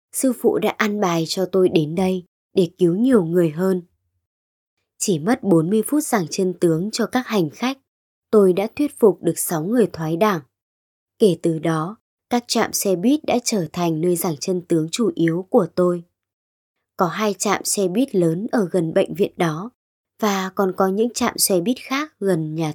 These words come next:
tôi, cũng gần ba bệnh viện lớn khác. Chúng đã trở thành nơi lý tưởng để tôi giảng chân tướng.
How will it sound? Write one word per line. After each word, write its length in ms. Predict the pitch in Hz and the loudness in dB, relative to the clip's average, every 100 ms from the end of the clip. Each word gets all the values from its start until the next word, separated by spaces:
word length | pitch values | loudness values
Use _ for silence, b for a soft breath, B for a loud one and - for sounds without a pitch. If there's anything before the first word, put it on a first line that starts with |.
| - | 0
tôi, 300 | 185 180 175 _ _ _ _ _ | 2 2 -2 _ _ _ _ _
cũng 200 | 208 247 | 4 6
gần 360 | 240 185 160 165 | 4 4 2 0
ba 160 | 185 | 0
bệnh 260 | 180 185 156 | 2 0 2
viện 160 | 185 - | 2 2
lớn 260 | 165 156 | 0 0
khác. 360 | 151 254 277 - _ _ _ _ _ _ _ _ _ | -2 -4 -4 -8 _ _ _ _ _ _ _ _ _
Chúng 320 | - 185 170 | 0 0 2
đã 120 | 190 247 | 0 0
trở 200 | 262 196 - | -2 -2 -2
thành 280 | 180 170 165 | -2 0 2
nơi 180 | 185 | 2
lý 220 | 170 160 185 | 2 -2 2
tưởng 320 | 247 208 147 151 | 4 4 2 -2
để 140 | 160 - | -2 2
tôi 180 | 175 | 0
giảng 220 | 160 190 143 | 2 -2 -4
chân 220 | - 185 | -4 -4
tướng. 360 | 165 170 156 | 0 -2 -2